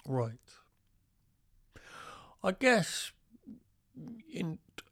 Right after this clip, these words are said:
I think of it in a weird way, the same way I think of A Few Words for the Dead, which is that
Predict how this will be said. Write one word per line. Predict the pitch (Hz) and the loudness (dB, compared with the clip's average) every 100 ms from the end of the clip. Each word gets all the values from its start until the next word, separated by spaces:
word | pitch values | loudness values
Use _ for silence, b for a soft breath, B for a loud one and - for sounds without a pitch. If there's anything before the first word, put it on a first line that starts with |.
| - - | -6 2
I | 196 | 4
think | - 226 208 - | 4 0 0 4
of | 185 | 6
it | 170 170 | 6 4
in | 156 147 | 2 0
a | 139 151 | 0 0
weird | 123 131 135 131 131 | 4 6 6 4 4
way, | 123 123 | 2 2
the | 123 | -2
same | - 143 131 131 | 0 2 4 4
way | 127 127 | 2 2
I | 120 117 | 2 -2
think | - 131 120 - | -4 -2 -2 -2
of | 135 123 120 | -2 -2 -2
A | 123 | -4
Few | - 135 123 | -2 2 2
Words | 120 120 - | 2 0 -4
for | - | -4
the | 120 120 | -4 -2
Dead, | 143 135 123 | 0 0 0
which | 123 - - | -4 -6 -6
is | 139 127 - | -6 -6 -4
that | 120 120 | -4 -4